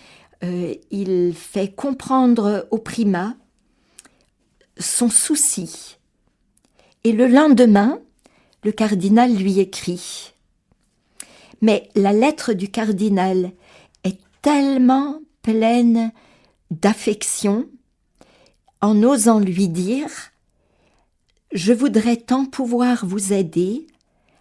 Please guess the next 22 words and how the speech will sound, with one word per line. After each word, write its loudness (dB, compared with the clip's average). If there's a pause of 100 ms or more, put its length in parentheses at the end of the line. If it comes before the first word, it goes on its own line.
(140)
à 2
répondre 0 (500)
à 0
l'appel 2
de 2
votre 0
vocation -4
magnifique, -2 (640)
au 2
rêve 0 (120)
de -4
Dieu -4
sur -8
vous -8 (420)
comme 0
souverain -2
de, -4
de -6
la -4
Belgique. -8 (760)
Car 0
Dieu 4